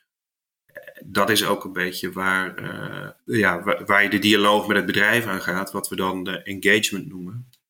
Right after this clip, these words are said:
Wat een bedrijf produceert, daar heb je als investeerder weinig, eh, weinig invloed op. Maar de manier waarop een bedrijf aangestuurd wordt, eh, daar kun je vaak met een management dat, eh,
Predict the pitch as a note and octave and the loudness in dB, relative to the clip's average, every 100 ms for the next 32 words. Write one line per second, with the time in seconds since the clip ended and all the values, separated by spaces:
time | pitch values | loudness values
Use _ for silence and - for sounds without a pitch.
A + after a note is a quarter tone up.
0 | _ _ F2 F2+ G#2 G#2+ G2+ G2 G2 F#2+ | _ _ -6 0 0 0 -4 -4 -6 -10
1 | F#2+ F2+ F2 G#2+ G#2+ - F#2+ F#2+ - F2 | -10 0 2 2 0 -2 -2 -2 -4 -6
2 | E2 F#2 - G2 F#2 - F#2 F#2 F#2 F2+ | -4 0 0 -2 -4 0 0 -4 -6 -8
3 | F#2 F#2 F#2+ - F#2 F2+ F#2+ F#2+ F#2 G#2+ | -6 -8 -10 -12 -10 -8 -8 -8 -6 -6
4 | G#2 G2 E2+ F#2 G2 F#2+ F#2 - A2 G2 | -6 -10 -12 -8 -6 -4 -6 -4 0 2
5 | G2 G#2 G#2 F#2+ F#2+ G2 - - F2+ F#2 | 2 2 2 0 -2 -6 -8 -10 -8 -8
6 | G2 F#2+ - G#2 G#2+ - - F2+ - F2+ | -6 -6 -6 -6 -4 -4 -4 -8 -6 -6
7 | F2 F2 F2 E2+ F#2+ - G2 F2+ - G2+ | -6 -8 -10 -6 -6 -4 -4 -2 0 0
8 | G2+ G2 F2 F#2 F#2+ F#2 - F2+ F2+ - | 0 -8 -8 -6 -6 -6 -8 -10 -10 -10
9 | G2 - - - F2+ | -8 -6 -4 -4 -6